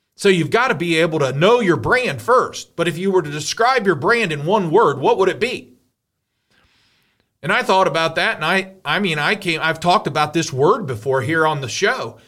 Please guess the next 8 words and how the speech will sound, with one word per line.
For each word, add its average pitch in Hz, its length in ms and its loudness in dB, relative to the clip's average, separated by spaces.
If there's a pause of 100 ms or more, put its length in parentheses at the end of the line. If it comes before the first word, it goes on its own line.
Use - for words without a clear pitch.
(320)
but 151 260 -2
my 180 200 2
word 175 280 4
is 147 140 -2
nimble. 185 560 0 (1500)
And 160 540 -2
nimble 196 720 0 (540)
is, 165 560 2